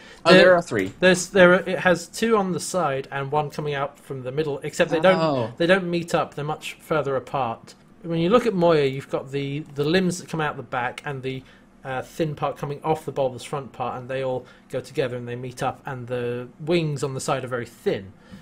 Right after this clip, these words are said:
Speaker 1: Mm-hmm.
Speaker 2: With Moya's baby, the wings on the side are actually thicker and have, uh, connecting part. They, they look more like kind of nacelles. And there's
Speaker 1: Mm-hmm.
Speaker 2: the long part coming off the middle,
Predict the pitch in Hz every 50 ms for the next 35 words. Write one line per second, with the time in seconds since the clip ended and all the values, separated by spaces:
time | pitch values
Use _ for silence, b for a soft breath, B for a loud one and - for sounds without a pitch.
0 | B B B 147 156 165 165 156 - 160 165 165 151 139 - - - 240 240 220
1 | 175 170 147 143 127 127 135 143 139 139 135 139 135 - 160 151 139 - 147 135
2 | 120 - 147 131 135 135 123 - - 127 113 - - - 214 202 185 - - 131
3 | 117 101 - b b b b b b b b - 151 139 123 - - 147 139 135
4 | 131 - - - 147 139 131 127 123 123 123 123 - - - - - - - _
5 | _ - - 170 170 131 - 117 - 139 135 135 160 180 185 208 226 - 202 208
6 | 202 226 214 190 180 185 185 165 160 160 160 - - 156 139 135 135 127 117 -
7 | - b b b b b b 143 143 139 - - - 160 139 117 107 101 95 104
8 | 104 113 - - - - - - _ b b b b b b b b - - 170
9 | 165 151 143 143 139 139 135 135 - 160 151 143 151 143 143 135 139 147 - -
10 | - - - 147 127 139 139 143 151 151 147 - 151 127 - - 147 139 139 131
11 | 120 110 - 143 135 143 156 160 147 139 135 131